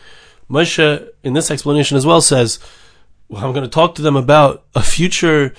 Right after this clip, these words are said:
challenge that they're gonna experience. Amar le lav, ela ekye shlachani aleichem." Just talk about the current one.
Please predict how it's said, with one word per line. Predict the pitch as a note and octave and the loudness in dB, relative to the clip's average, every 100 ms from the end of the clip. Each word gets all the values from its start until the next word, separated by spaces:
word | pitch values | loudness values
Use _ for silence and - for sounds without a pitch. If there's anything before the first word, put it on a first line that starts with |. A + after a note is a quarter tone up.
| - - | -20 -18
challenge | - C3 E3 | -4 0 0
that | F3 | 0
they're | E3 | -4
gonna | E3 D#3 | -4 -6
experience. | - D#3+ E3+ E3 | -6 -4 -4 -2
Amar | F#3 | 0
le | F#3 | 0
lav, | E3 E3 E3 D#3 - - - - - _ _ - | 2 2 0 -2 -8 -10 -14 -18 -20 _ _ -18
ela | A2+ B2 B2 | -10 -8 -8
ekye | C#3 D#3+ D#3+ D#3 D3+ D3 | -6 -8 -2 0 0 -2
shlachani | - B2 - B2+ A#2 | -4 -6 -4 -2 -2
aleichem." | A2 B2 | -4 -8
Just | - - | -6 -4
talk | E3+ | -2
about | C#3 C3 | -2 -4
the | A#2 | -4
current | - A#2 A2+ | -4 -2 -2
one. | G2+ | -4